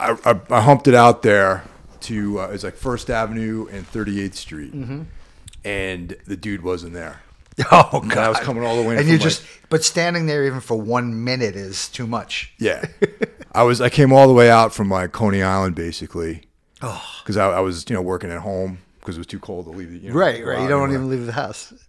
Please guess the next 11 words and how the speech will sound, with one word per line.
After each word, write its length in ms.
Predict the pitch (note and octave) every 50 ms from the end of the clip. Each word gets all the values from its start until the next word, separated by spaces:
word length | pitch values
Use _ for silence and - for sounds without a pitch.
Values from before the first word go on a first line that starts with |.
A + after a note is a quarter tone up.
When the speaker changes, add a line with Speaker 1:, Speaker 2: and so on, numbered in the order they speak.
| _ -
Speaker 1:
And 280 | G2+ G2+ G2+ G#2 G#2
then, 360 | A#2 A2 A2+ A2+ A2+ A2 A#2
uh, 460 | G#2+ G2+ G#2 G2 F#2+ F#2 F2 E2 E2 - - _ _ _ _ _ _ _ _ _ _ _ _ _ _ _ _ _ _ _ _ _ _ _ _ _ _ _ _
so 140 | - - G#2
yeah, 120 | A2+ A2
it 40 | E2+
was 100 | D#2+ -
pretty 180 | - A#2+ G#2+ F2
brutal. 400 | - G#2+ G#2 A2 G#2 E2 D#2 - _ _
And 80 | E2+ F#2
then 180 | F#2+ F#2 F2+